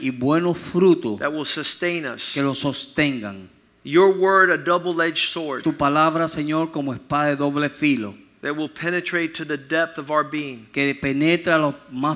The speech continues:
Speaker 1: profundo de nuestro ser
Speaker 2: and allow your light to
Speaker 1: y
Speaker 2: shine
Speaker 1: que permita que tu luz brille
Speaker 2: in the midst of darkness.
Speaker 1: en medio de las tinieblas.
Speaker 2: Bless and prosper your word.
Speaker 1: Bendice y prospera tu palabra.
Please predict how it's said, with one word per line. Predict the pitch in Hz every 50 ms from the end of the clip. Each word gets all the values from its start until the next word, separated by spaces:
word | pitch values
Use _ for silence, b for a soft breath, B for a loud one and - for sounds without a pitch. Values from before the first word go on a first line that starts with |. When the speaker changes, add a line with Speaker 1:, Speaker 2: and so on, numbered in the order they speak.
| - -
Speaker 1:
profundo | 175 151 147 143 - 165 160 160 151 139 123 123 113
de | 123 123
nuestro | 120 120 123 120 - 127 123
ser | 117 - - 127 120 113
Speaker 2:
and | -
allow | 139 139 143 147 151 160 156
your | 156 151 147 143
light | 143 151 151 156 156 -
to | 160
Speaker 1:
y | 143
Speaker 2:
shine | - - 170 156 151 147 135 123 123 - -
Speaker 1:
que | - 127 120
permita | - 131 127 123 127 135 147 156 151 160 151
que | 135 147 139
tu | - 147 143
luz | 143 151 143 123 113
brille | 143 143 143 131 117 95 92 92
Speaker 2:
in | 101
the | 127 131
midst | 135 139 139 135 - -
of | 139 123
darkness. | - 135 123 120 123 - 101 95 -
Speaker 1:
en | 110 113 113 113 113
medio | 120 131 135 135 127
de | 123 123
las | 120 113 117
tinieblas. | - 131 120 120 113 107 101 95 90 90 90 - - -
Speaker 2:
Bless | 135 147 175 190 185 -
and | 196 170 156
prosper | - - 175 180 180 - - - 185
your | 180 175
word. | 170 156 147 135 131 123 113
Speaker 1:
Bendice | 113 123 123 123 123 120 147 156 170 160 - 190 180
y | 175
prospera | 175 - 143 135 135 - - - 147 147 151 151 143
tu | 147
palabra. | 139 - 143 135 135 117 107 98 101 101 101